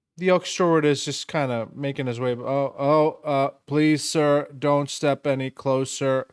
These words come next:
Uh, you're not allowed to enter the Seven Arches. He sounds really bored with his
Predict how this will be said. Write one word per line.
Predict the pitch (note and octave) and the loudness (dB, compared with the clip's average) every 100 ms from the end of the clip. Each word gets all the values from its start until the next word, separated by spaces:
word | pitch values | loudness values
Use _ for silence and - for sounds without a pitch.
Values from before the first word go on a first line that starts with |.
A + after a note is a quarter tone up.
| _ _ _ _ _ | _ _ _ _ _
Uh, | - A#2+ A#2+ A#2+ A#2+ - F#2 | -6 -2 0 0 -4 -10 -10
you're | C3 C3 B2+ | -2 0 2
not | B2+ B2 | 0 0
allowed | A#2 A#2+ A#2 A2+ A2+ - | 0 0 2 0 -2 -10
to | - A2+ A#2 | -10 -10 -8
enter | B2+ A2+ G#2 A2+ A2 | -6 -6 -4 -6 -6
the | G#2+ A2 G#2 | -8 -10 -10
Seven | G#2 B2+ G#2+ G2 | -10 -6 -6 -6
Arches. | G2 F#2+ A2 G#2 | -10 -12 -12 -8
He | |
sounds | C3 D3 C3 G#2+ | -6 -2 -4 -6
really | A2 B2+ B2 | -4 -4 -2
bored | A2 B2 C3+ | 0 2 2
with | D3 D3+ | 0 -2
his | D#3+ | -2